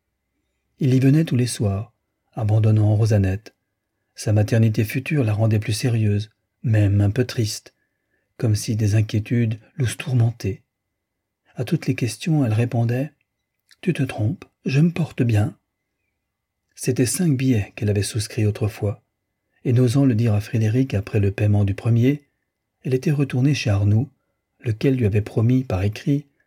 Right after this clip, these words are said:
le tiers de ses bénéfices dans l'éclairage au gaz des villes du Languedoc, une entreprise merveilleuse,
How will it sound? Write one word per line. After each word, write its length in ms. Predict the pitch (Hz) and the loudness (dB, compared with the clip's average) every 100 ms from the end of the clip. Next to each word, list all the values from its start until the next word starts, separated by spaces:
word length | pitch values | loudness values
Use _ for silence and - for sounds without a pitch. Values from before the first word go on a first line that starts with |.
| _ _ _ | _ _ _
le 140 | 117 107 | -2 -2
tiers 260 | - 165 | -2 -2
de 100 | 131 | -2
ses 180 | 107 120 | -2 0
bénéfices 560 | 117 120 107 143 143 135 | 0 0 0 -2 -2 0
dans 140 | 110 | 0
l'éclairage 500 | 104 107 110 123 131 | 0 0 -2 0 2
au 100 | 101 | 0
gaz 280 | 104 120 123 | 0 -2 0
des 140 | 107 | 2
villes 240 | 104 135 123 | 4 2 4
du 100 | 101 | 4
Languedoc, 540 | 113 117 107 107 110 _ _ _ _ _ | 4 4 2 0 -2 _ _ _ _ _
une 140 | - 127 | -2 0
entreprise 480 | 107 110 - 110 | 0 -4 -2 -2
merveilleuse, 680 | 98 123 110 110 117 113 - | 0 -2 0 -2 -2 -6 -10